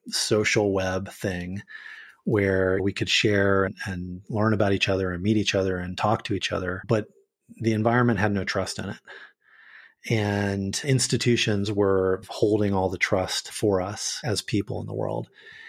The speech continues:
And my view of what was happening with blockchain, which was always in my view, the sort of thing that was interesting, not the cryptocurrency itself, was, was going to transform how trust worked online. And I see, we see that playing out with N F T today because,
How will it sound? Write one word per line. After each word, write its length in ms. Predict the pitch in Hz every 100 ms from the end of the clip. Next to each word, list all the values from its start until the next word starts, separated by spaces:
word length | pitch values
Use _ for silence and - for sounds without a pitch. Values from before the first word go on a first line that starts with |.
| - _ -
And 540 | 110 107 101 104 107 - _ _ _ _ _ -
my 220 | 123 127
view 240 | 127 127 117
of 80 |
what 120 | 107 107
was 120 | -
happening 320 | 110 107 104
with 160 | 95 -
blockchain, 600 | 120 175 170 107 95 92
which 180 | 98 120
was 260 | 95 - - - -
always 360 | 123 120 113
in 80 | 107
my 140 | 101 98
view, 260 | 98 95
the 80 | 95
sort 200 | - 104
of 80 | -
thing 180 | 101 95
that 80 |
was 120 | 95 92
interesting, 540 | 95 107 - 98 95
not 180 | 104 101
the 80 | 98
cryptocurrency 720 | - 98 98 - 98 - 101
itself, 640 | 92 - 123 98 92 - -
was, 280 | 117 120 -
was 200 | 123 101
going 280 | 110 117
to 100 | 117
transform 720 | 110 120 104 - 113 107 101 101
how 200 | - 101
trust 380 | - 107 - 104
worked 460 | 95 98 - - -
online. 560 | 101 95 92 95 143 175 - _ - - - - - - - _ _
And 440 | 127 113 107 107 120
I 80 | -
see, 200 | - 156
we 100 | 110
see 160 | -
that 160 | 127 117
playing 280 | 127 110 107
out 280 | 104 104
with 180 | - 104
N 80 | 110
F 140 | 98
T 240 | - 110 101
today 420 | - 104 151 123
because, 640 | 104 - 113 104 101 -